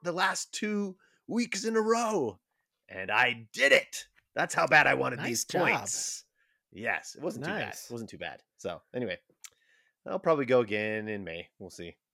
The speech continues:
Speaker 1: Uh, it's Mother's Day
Speaker 2: Okay.
Speaker 1: tomorrow, so she'll probably not wanna go on Mother's Day either. <laughs> She loves church, but, you know, she likes to sleep in too.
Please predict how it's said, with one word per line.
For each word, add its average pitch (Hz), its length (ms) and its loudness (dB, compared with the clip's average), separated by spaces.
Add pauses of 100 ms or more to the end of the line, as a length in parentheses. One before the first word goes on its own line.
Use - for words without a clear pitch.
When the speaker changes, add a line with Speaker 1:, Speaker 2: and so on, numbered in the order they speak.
(140)
Speaker 1:
Uh, 98 340 -2
it's - 120 -12
Mother's 131 260 0
Day 120 120 2
Speaker 2:
Okay. - 0 -
Speaker 1:
tomorrow, 107 400 0 (600)
so 104 300 -2
she'll - 160 -6
probably 107 260 0
not 87 140 -4
wanna 95 180 -8
go 90 180 -6
on 82 120 -14
Mother's - 260 -20
Day - 180 -18
either. - 260 -20 (240)
<laughs> - 60 -10 (1040)
She - 180 -6
loves 190 300 6
church, 131 600 -2
but, 117 420 -6 (420)
you 175 180 -6
know, 127 200 2
she 139 100 -4
likes 110 200 -2
to 101 80 -10
sleep 95 280 -8
in 80 180 -10
too. 50 200 -14